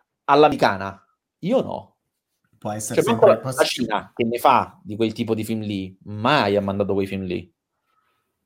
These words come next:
Speaker 2: Mm, ok, no, perché, e in effetti è vero questa cosa, però
Speaker 1: La
Speaker 2: dipende,
Speaker 1: Francia
Speaker 2: perché
Speaker 1: non ha
Speaker 2: noi
Speaker 1: mandato Luc Besson.
Speaker 2: Mm.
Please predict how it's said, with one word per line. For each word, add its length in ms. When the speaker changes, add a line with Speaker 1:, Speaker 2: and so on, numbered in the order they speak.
Speaker 2:
Mm, 500
ok, 200
no, 160
perché, 220
e 120
in 220
effetti 320
è 40
vero 240
questa 240
cosa, 160
però 160
Speaker 1:
La 60
Speaker 2:
dipende, 320
Speaker 1:
Francia 20
Speaker 2:
perché 240
Speaker 1:
non 40
ha 120
Speaker 2:
noi 100
Speaker 1:
mandato 140
Luc 180
Besson. 520
Speaker 2:
Mm. 180